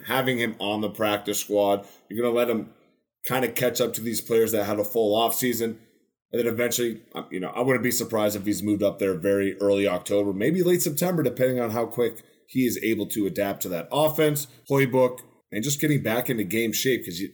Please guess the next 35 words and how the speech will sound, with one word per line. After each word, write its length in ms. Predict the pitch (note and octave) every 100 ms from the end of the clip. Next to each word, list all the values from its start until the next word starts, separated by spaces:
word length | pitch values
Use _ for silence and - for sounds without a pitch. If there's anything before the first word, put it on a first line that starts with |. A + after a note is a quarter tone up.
| _
if 180 | - -
you 80 | C3
guys 220 | F#3+ D#3+
remember, 480 | E3+ F#3+ C#3 A#2 - -
he 100 | -
didn't 180 | D#3+ G3
really 180 | F3+ D3+
play 220 | D3 D#3+
a 60 | D3
lot 360 | B2 A2 -
last 280 | G#2 G#2 -
year 120 | A2
once 240 | G2+ G#2+ -
he 80 |
was 200 | A2 G2+
traded 320 | - G#2+ G#2 G2
from 300 | G2+ G2 E2
the 100 | G2
New 80 |
York 260 | G#2 F#2+ F2+
Jets 360 | B2+ B2 A#2+ - - _ -
to 80 | B2+
the 120 | A2
Kansas 320 | A2+ G2+ F2+
City 180 | G#2 F2
Chiefs. 400 | D2 F#2 D2+ - - _ _ -
I 140 | D3+
like 320 | F3 D3 C#3+ C#3+
it. 180 | C#3 - -
It's 180 | B2+ -
a 220 | B2 F#2+ -
low 220 | A2 C#3+
risk, 380 | D3+ C#3+ D3 -
high 180 | A2+ B2+
reward 580 | C3 A#2 B2 B2 B2